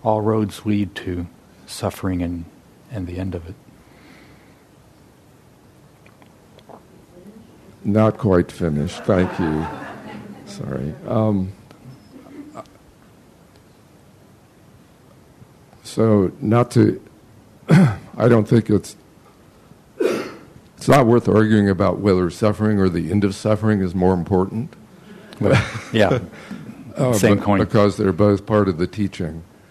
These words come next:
Speaker 1: Yeah.
Speaker 2: Uh, but <clears throat> our understanding here, at least, is that the way to end suffering is through the Eightfold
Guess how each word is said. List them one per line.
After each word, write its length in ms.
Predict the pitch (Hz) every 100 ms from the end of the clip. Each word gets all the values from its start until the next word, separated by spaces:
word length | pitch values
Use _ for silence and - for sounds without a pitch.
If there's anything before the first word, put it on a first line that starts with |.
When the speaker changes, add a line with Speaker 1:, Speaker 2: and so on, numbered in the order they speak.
| -
Speaker 1:
Yeah. 180 | 104 -
Speaker 2:
Uh, 260 | - 101 92
but 400 | 87 104 107 -
<clears throat> 960 | 254 214 139 - - - - - - -
our 140 | 113 113
understanding 680 | 104 98 - 110 104 92
here, 220 | 95 98 98
at 120 | 95
least, 300 | 92 87 -
is 140 | 90
that 240 | 92 90 -
the 80 |
way 160 | 87 98
to 120 | 90
end 180 | 90 95
suffering 500 | - 95 - 92 90
is 340 | 82 76 - - _ _ _ _ _ _ -
through 180 | - 104
the 180 | 92 90
Eightfold 480 | 98 - 98 85